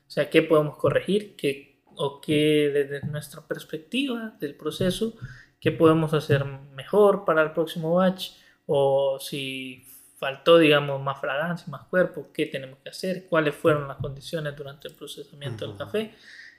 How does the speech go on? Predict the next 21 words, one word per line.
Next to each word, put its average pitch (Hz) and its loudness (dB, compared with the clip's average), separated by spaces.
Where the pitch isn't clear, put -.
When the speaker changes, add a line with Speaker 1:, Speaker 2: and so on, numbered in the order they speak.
Speaker 1:
Bueno, 135 0
en 135 -6
fin. 131 -6
Em, 143 4
todos 190 6
esos - -6
factores, 196 4
eh, 139 -2
que 139 -2
influyen 143 0
en 131 -10
el 127 -10
producto 135 -6
final 135 -12
que 139 -14
vamos 131 -18
a 147 -12
tener. 202 -4
Em, 139 2
en 156 2
sí 202 0